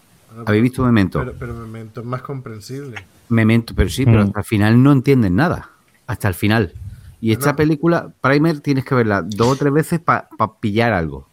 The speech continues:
Speaker 3: Ah, yo hasta que, hasta que se meten en la máquina y viajan en el tiempo, ahí ya, no, yo lo seguía. Es decir, incluso cómo detectan, eh,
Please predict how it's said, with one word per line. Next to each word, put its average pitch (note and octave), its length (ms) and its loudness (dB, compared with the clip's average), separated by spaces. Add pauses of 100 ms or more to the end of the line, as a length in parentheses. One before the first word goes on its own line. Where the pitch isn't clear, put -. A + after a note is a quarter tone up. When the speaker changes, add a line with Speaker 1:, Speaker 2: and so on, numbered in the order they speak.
(220)
Speaker 3:
Ah, G#2+ 80 2
yo A#2 300 4
hasta A#2 200 0
que, G2 280 2
hasta G#2 240 0
que G2+ 80 0
se - 140 -2
meten D3 220 2
en D#3 80 2
la D3+ 100 4
máquina F#2+ 300 2
y F#2 60 0
viajan G#2+ 320 0
en C3 80 2
el B2 160 2
tiempo, D3 480 0
ahí F#2+ 240 0
ya, D3 380 4 (200)
no, F#2 320 -6 (300)
yo G2 380 0
lo C3+ 100 2
seguía. G2+ 400 2
Es F2+ 60 -6
decir, G2+ 260 0
incluso F#2+ 360 -4
cómo G2+ 680 0
detectan, G2 500 0
eh, G2 540 2